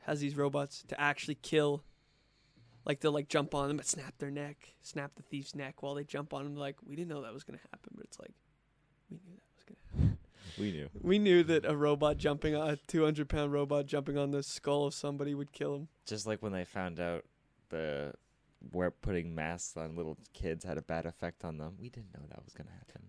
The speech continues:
Speaker 1: No, no idea.
Speaker 2: We did. We did. We did.
Speaker 1: We didn't. We intended on it. Like, taping masks to kids' face. It's,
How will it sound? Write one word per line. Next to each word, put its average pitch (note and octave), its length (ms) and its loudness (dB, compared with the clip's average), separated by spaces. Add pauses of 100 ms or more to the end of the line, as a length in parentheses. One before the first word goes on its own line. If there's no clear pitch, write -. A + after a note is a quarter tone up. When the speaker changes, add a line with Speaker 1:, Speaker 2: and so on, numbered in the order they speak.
(120)
Speaker 1:
No, C4 260 -2 (340)
no C4+ 160 -2
idea. - 360 -8 (520)
Speaker 2:
We - 180 -20
did. - 180 -20 (580)
We - 80 -10
did. - 0 -
We - 220 -14
did. - 340 -4
Speaker 1:
We B2+ 160 -8
didn't. - 260 -12
We - 120 -4
intended - 460 -12
on - 200 -20
it. - 800 -20
Like, C#3+ 220 -12 (120)
taping F#3 460 0
masks D3 500 -4
to C3 100 -10
kids' C#3+ 300 -4
face. - 500 -4 (600)
It's, - 260 -4